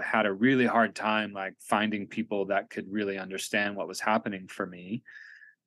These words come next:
And I wonder how many first timers go to Rhythmia and have that same experience. I wonder about them now. And that's true of any retreat center, but at least, you know, the, the, the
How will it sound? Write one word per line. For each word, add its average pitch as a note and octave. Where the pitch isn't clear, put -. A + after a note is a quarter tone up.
And G#2+
I G#2+
wonder D#3+
how B2
many E3
first C3
timers B2
go G#2+
to G2+
Rhythmia A2
and A#2
have A#2+
that C3+
same C#3
experience. C3
I G2+
wonder A#2
about A#2
them A2+
now. A2+
And A2
that's D3
true F#3
of E3+
any F#3
retreat A#2
center, G#2
but G#2+
at B2+
least, -
you B2
know, G#2+
the, A#2
the, A2+
the G#2